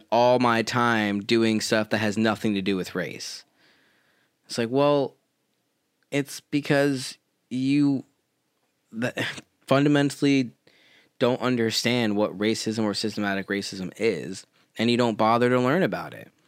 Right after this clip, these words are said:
I mean, it's like, my mom doesn't even wanna fucking learn about trans issues. I've literally asked her so many times to, like, watch a documentary or watch a video on this, and it's like, "Oh, I don't have time for that. I don't know if I'd be able to sit through that." And then she says, "Well, why don't you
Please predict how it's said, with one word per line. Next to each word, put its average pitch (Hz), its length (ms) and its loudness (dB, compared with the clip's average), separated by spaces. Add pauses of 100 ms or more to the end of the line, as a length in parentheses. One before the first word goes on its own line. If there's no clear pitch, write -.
(360)
I - 40 -4
mean, 131 120 0
it's 135 100 -4
like, 143 100 0
my 151 120 0
mom 151 220 0
doesn't 160 180 -2
even 156 140 0
wanna 147 140 0
fucking 135 320 -4
learn 123 140 0
about 123 160 0
trans 117 440 -2
issues. - 600 -10 (1200)
I've 120 300 0
literally 127 360 4
asked 117 300 0
her 123 100 2
so 117 180 -2
many 117 180 0
times 113 440 0
to, 113 80 -2
like, 98 220 -2
watch 98 240 -2
a - 20 -6
documentary 120 640 0
or 90 60 -2
watch 90 300 -2
a 110 40 -2
video 120 320 0
on 110 180 0
this, 110 440 -2
and 104 120 -4
it's 101 120 -10
like, 104 140 -6
"Oh, 113 120 0
I 107 80 0
don't 120 80 -2
have 117 120 -2
time 92 240 -4
for - 140 -12
that. 85 240 -4
I 104 40 -2
don't 117 80 0
know 113 60 0
if 110 120 -2
I'd 107 120 0
be 104 120 -2
able 90 100 -4
to 85 60 -8
sit - 360 -2
through 95 220 -8
that." 80 280 -10 (600)
And 113 120 -4
then 117 80 0
she 120 180 -4
says, 120 240 -2
"Well, 127 120 0
why 127 180 2
don't 151 300 0
you 139 500 2